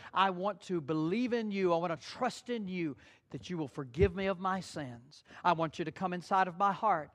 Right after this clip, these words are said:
I want you to walk with me, to be in charge of my life from this day forward." God says, "You know what? I will do that.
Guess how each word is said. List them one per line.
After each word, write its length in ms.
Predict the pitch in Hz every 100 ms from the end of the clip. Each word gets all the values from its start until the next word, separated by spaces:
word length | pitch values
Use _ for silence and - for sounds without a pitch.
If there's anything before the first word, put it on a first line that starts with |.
| - -
I 60 | 180
want 300 | 180 175 196
you 80 |
to 260 | 165 202 185 - _ _ _
walk 360 | 147 196 220 -
with 200 | 160 -
me, 360 | 147 139 117 - _ - _
to 100 | 175
be 160 | 151 202
in 140 | 190
charge 540 | - - - 262 240 180
of 140 | 147
my 220 | 151 151
life 480 | 135 135 127 120 - _ _ _ _
from 160 | 165 139
this 240 | 196 196
day 220 | - 196
forward." 560 | 196 - 180 151 139 131 _ _ _ - _ _ _ _
God 260 | - 160 156
says, 320 | - 156 139
"You 120 | 165
know 160 | 170 175
what? 340 | 151 190 190
I 140 | - 175
will 240 | 123 120 110
do 180 | 156 135
that. 260 | 131 117 -